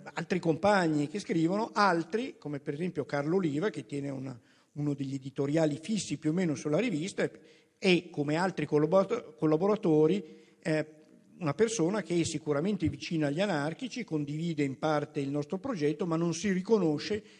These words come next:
nell'etichetta anarchico. Cioè, per scrivere sulla rivista, per essere ritenuti interessanti nel nostro progetto, e questo vale ancora di più per le lettere, eccetera, eccetera, non si richiede, eh, la, l'appartenenza al movimento anarchico, il riferimento totale ed esclusivo all'anarchismo.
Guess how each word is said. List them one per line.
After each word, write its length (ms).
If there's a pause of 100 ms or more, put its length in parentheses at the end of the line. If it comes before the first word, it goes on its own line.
(120)
nell'etichetta 640
anarchico. 560
Cioè, 160
per 160
scrivere 520
sulla 260
rivista, 560 (280)
per 140
essere 380
ritenuti 480
interessanti 800
nel 140
nostro 300
progetto, 680 (220)
e 100
questo 300
vale 180
ancora 280
di 120
più 240
per 160
le 100
lettere, 440
eccetera, 340
eccetera, 500 (380)
non 260
si 220
richiede, 800 (120)
eh, 580 (380)
la, 240
l'appartenenza 1000
al 80
movimento 400
anarchico, 580
il 80
riferimento 680
totale 440
ed 80
esclusivo 540
all'anarchismo. 880